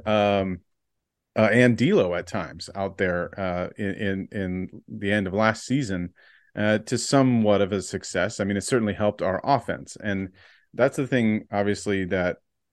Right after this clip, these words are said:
I wish we could, we, if we're gonna make this trade, we're gonna make some trades here. Like, why can't we target, like,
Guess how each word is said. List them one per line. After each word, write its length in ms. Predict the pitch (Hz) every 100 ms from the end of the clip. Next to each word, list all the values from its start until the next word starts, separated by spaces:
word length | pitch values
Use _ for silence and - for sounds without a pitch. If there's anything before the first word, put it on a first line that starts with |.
| _ _ _ _ _
I 120 | 107
wish 280 | 104 110 -
we 100 | 110
could, 320 | - 92 90 -
we, 220 | 104 92 -
if 240 | 107 -
we're 80 | 107
gonna 240 | 147 180
make 200 | 151 139
this 200 | 120 -
trade, 320 | - 120 101
we're 60 | 95
gonna 140 | 139
make 200 | 120 123
some 160 | - 104
trades 360 | - 104 98 90
here. 120 | 92
Like, 140 | 87 85
why 180 | 120
can't 240 | 143 175 151
we 100 | 139
target, 500 | - 104 104 95 90
like, 280 | 92 85